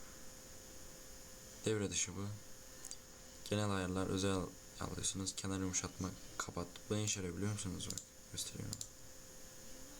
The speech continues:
Bildiğiniz gibi kenar yumuşatma performansla hiçbir sikim alakası yok. Anladın mı? Bak. Görüntü. Bak. Ne yazık, keskinliği yumuşatma modu yok diyor bak.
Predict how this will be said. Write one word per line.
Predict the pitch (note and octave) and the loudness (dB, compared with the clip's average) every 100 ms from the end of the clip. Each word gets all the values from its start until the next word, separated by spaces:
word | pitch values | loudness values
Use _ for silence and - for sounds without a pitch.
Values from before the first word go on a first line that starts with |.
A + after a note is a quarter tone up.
| - - - G2+ | -8 -8 -2 2
Bildiğiniz | G2 G2 G2 | 4 4 2
gibi | F#2+ | 0
kenar | F2+ G2+ G2 | -2 2 4
yumuşatma | F#2 F#2 - G2 G2+ F#2 - | 4 4 4 2 2 0 0
performansla | G2+ - F#2+ F#2+ - F#2+ | -2 2 4 4 2 2
hiçbir | - - | 2 4
sikim | - - F2 | 2 2 2
alakası | F2+ E2+ - - - | 2 0 2 0 0
yok. | - - - - - - - - - | -6 -8 -8 -12 -10 -8 -6 -6 2
Anladın | G2 G2+ | 6 6
mı? | F2+ - - - - - - - - D#2+ - | 8 8 10 8 6 8 8 10 8 4 2
Bak. | F2 - - - - - - - - - - - - - - - - - - - - - | -2 -2 -6 -6 -8 -10 -2 2 4 4 4 4 2 2 0 -2 -6 -6 -8 -8 -12 2
Görüntü. | G2+ G2 F#2 - G2 G#2 G2+ - - - | 4 6 2 0 0 0 -4 -10 -12 -6
Bak. | - - - - - - - - - - - - - - - - - A#2+ | -6 -4 -10 -10 -12 -10 -12 -10 -10 -10 -10 -12 -10 -8 -8 -10 -2 2
Ne | |
yazık, | A2 G#2 - | 2 0 0
keskinliği | A2 - A2 A2 A2 | 0 2 4 6 6
yumuşatma | A2 G#2+ G#2 - G#2 | 6 4 2 2 4
modu | G#2 G#2 | 4 4
yok | G#2 F#2+ - | 0 -2 -6
diyor | - | -6
bak. | - - | -4 -8